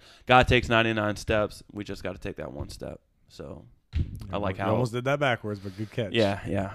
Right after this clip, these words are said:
Speaker 1: I had to rephrase myself,
Speaker 2: <laughs>
Speaker 1: but, like, knowing Mike is just amazing.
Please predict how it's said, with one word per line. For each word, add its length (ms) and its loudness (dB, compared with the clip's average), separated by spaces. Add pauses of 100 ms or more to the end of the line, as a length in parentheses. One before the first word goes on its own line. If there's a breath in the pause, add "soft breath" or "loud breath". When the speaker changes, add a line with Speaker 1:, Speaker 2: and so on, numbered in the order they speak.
Speaker 1:
I 120 0
had 140 4
to 300 4
rephrase 400 2
myself, 420 -4 (160)
Speaker 2:
<laughs> 60 -12
Speaker 1:
but, 420 2 (920 soft breath)
like, 300 4 (500)
knowing 320 8
Mike 400 4
is 260 -6
just 400 0 (1200)
amazing. 640 -4